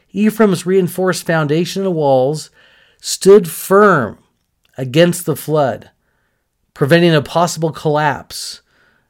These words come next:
of his entire home. In fact, many other homes in the valley were not so fortunate. From this experience and others,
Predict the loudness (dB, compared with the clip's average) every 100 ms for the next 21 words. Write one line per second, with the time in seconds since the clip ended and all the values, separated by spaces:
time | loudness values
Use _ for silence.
0 | -10 -4 -2 -2 -4 -4 -2 -2 -4 -6
1 | -6 -10 -18 _ _ _ _ _ -2 2
2 | 2 2 0 2 0 -2 -2 0 0 -2
3 | -2 -4 -4 -8 -4 -2 -2 -2 -4 -6
4 | -8 -12 -8 -8 -8 -10 -12 -14 _ _
5 | _ _ _ _ _ _ 0 2 2 0
6 | 0 -4 -6 -2 2 2 0 -6 -6 -2
7 | 0 2 0 -2 -8 -12